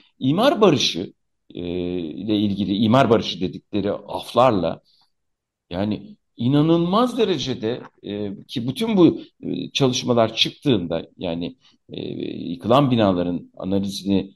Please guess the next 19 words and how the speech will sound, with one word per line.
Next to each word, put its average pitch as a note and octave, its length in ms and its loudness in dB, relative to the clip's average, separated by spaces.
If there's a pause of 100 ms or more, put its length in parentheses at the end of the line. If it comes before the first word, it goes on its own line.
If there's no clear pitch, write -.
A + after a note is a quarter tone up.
(100)
yavaş A2 280 4
yavaş F#2 240 0
yapılmaya F2+ 480 -2
başlanacak, F#2+ 880 -2
ya E2 100 -2
başlandı. F#2 640 -2 (260)
Türk C3 220 -2
Konfet'te G#2 580 2
bir E2 40 2
şeyler F#2 320 4
hazırlamış, G2 720 -6 (260)
e, D#2+ 100 -4 (400)
onları F#2+ 340 2
gördük. G2 460 2 (420)
Bütün D4 400 0
bu - 260 0
şeye A#2+ 320 2
baktığımızda G#2 720 -2
aslında C3+ 560 0